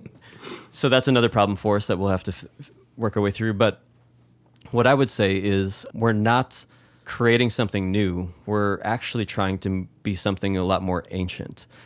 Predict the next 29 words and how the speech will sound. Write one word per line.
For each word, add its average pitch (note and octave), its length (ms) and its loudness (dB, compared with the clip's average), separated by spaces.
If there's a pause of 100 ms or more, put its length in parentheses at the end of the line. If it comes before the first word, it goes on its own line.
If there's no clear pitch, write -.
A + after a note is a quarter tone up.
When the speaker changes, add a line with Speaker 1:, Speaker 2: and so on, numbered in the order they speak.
(340)
Speaker 2:
And B2 360 4
I G#2 120 2
would A2 140 4
also G#2+ 180 2
say, G2+ 440 0 (260)
just - 180 -2
because B2 240 0
we A#2+ 140 0
don't A2 520 0 (280)
identify A2+ 540 2
as F#2 120 -2
Methodist G#2 680 -2
or G#2+ 120 -2
Presbyterian G2+ 1040 0
or F2 480 -4 (680)
Lutheran G#2 520 0
or, F#2+ 680 -2 (160)
you G2+ 200 -4
know, E2+ 220 -6 (280)
Episcopal, G#2 680 0
Catholic, G2 420 -2 (880)
we B2 300 2
see B2+ 580 0
all A2+ 320 4
of G2+ 100 2
that F#2+ 200 2
within G#2 340 0
our F2+ 160 0
family, F#2 560 -2